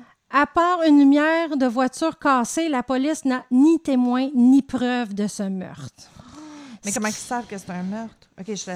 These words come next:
Speaker 2: excuse-moi, je te
Speaker 1: Ouais,
Speaker 2: laisse
Speaker 1: non,
Speaker 2: aller.
Speaker 1: non, c'est correct. Ce qui est bizarre, c'est comment la voiture s'est retrouvée là.
Speaker 2: Ah, OK.
Speaker 1: Dans la voiture, la clé est dans la partie de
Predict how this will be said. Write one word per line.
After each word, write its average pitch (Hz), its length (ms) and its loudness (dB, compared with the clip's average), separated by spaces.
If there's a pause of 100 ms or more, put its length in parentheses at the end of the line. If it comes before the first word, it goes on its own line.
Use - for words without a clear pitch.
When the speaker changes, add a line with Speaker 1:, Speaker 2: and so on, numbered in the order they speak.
Speaker 2:
excuse-moi, 190 420 -10
je 233 60 -4
te 277 40 2
Speaker 1:
Ouais, 277 120 2
Speaker 2:
laisse 285 100 -6
Speaker 1:
non, 285 120 6
Speaker 2:
aller. 349 80 8
Speaker 1:
non, 339 100 6
c'est 302 160 0
correct. 269 520 0
Ce - 240 -4
qui 339 240 0
est 349 60 6
bizarre, 311 680 0
c'est - 680 -6 (160)
comment 370 380 0
la 320 100 0
voiture 269 420 -2
s'est - 140 -8
retrouvée 285 580 -4
là. 226 300 2 (260)
Speaker 2:
Ah, 214 160 -8 (100)
OK. 185 240 -14 (140)
Speaker 1:
Dans 202 120 0 (200)
la 370 60 0
voiture, 349 500 -2
la 262 200 0
clé 330 420 -4
est 269 140 -2
dans 262 140 0
la 254 140 0
partie - 540 -8
de 233 200 -2